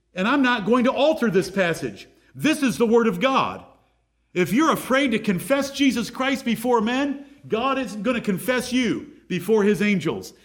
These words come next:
Jesus Christ will not confess you before his angels.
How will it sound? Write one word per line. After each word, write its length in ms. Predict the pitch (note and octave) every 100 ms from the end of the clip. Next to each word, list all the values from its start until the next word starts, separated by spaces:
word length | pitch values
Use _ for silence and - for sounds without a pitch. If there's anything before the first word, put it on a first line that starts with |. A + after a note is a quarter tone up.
| -
Jesus 400 | C3 A#3 G3 A3
Christ 380 | - B3+ A#3+ -
will 120 | F#3+
not 200 | F#3+ F#3
confess 460 | F#3+ F3 G#3+ G3 G3+
you 80 | F#3+
before 340 | F3+ G#3 G3
his 120 | F#3
angels. 500 | F#3+ F3+ C#3 F#2+ -